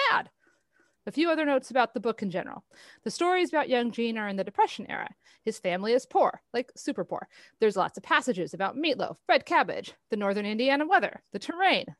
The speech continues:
life in the thirties. The mom is rather non-existent. The dad is angry and scary. The kid brother's always crying and hiding. Gene is an ass and an adult and as a child. And once again, everything is over-exaggerated and hyperbolic. Everything.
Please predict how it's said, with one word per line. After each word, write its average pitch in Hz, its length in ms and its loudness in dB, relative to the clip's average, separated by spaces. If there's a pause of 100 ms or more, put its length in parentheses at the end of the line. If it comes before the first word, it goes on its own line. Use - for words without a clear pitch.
life 170 200 -6
in 240 100 -2
the 277 60 0
thirties. 320 480 2 (340)
The 247 60 -2
mom 285 220 6
is 277 140 -2
rather 254 480 2
non-existent. 220 680 -2 (120)
The - 60 -20
dad 170 180 0
is 220 100 -2
angry 381 420 0 (140)
and 170 100 -12
scary. 370 540 0 (140)
The 180 40 -18
kid 185 200 -6
brother's 214 280 0
always 269 220 0
crying 294 480 2
and 175 100 -14
hiding. 302 460 2 (400)
Gene 196 220 -6
is 220 100 -6
an 311 80 -2
ass 370 480 2
and 175 100 -10
an 196 100 -6
adult 349 440 2 (220)
and 240 160 -2
as 262 140 2
a 175 40 -4
child. 190 400 0
And 190 200 -2 (220)
once 277 140 -4
again, 320 160 -2
everything 381 300 2
is 359 180 -2
over-exaggerated 349 1000 4
and - 180 -10 (120)
hyperbolic. 370 760 4 (240)
Everything. 226 960 4